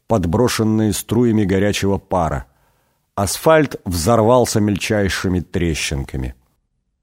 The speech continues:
Их сеть паутины расползлась по всему проспекту Мира, пронизывая тротуары, взбираясь по столбам, плотно опутывая фундаменты домов. Свидетели события не успели опомниться.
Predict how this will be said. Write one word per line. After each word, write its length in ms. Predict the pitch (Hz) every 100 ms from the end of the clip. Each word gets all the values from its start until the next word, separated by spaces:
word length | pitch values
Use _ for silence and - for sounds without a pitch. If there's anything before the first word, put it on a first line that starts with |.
| _ -
Их 180 | 156 -
сеть 340 | - 170 -
паутины 580 | 143 143 - 170 147 117
расползлась 640 | 107 - 117 101 117 120
по 120 | -
всему 320 | 110 - 107 113
проспекту 540 | 110 - 120 - 123
Мира, 320 | 113 135 92
пронизывая 580 | 80 90 95 85 87 87
тротуары, 640 | 87 85 87 101 110 107 - - _ _
взбираясь 640 | - 82 82 123 131 127 101
по 140 | -
столбам, 680 | 98 - 98 85 123 123 107 - _ _ _ -
плотно 540 | 90 113 135 127 123
опутывая 640 | - 101 110 107 104 107 104
фундаменты 680 | - 98 85 90 87 82 85
домов. 520 | 85 78 76 - - _ _ _ _ _ _ _ _ _ _ _ -
Свидетели 540 | - 120 143 165 151
события 460 | 135 139 143 135 131
не 100 | 131
успели 340 | 123 147 131
опомниться. 800 | 135 139 147 92 78 - 76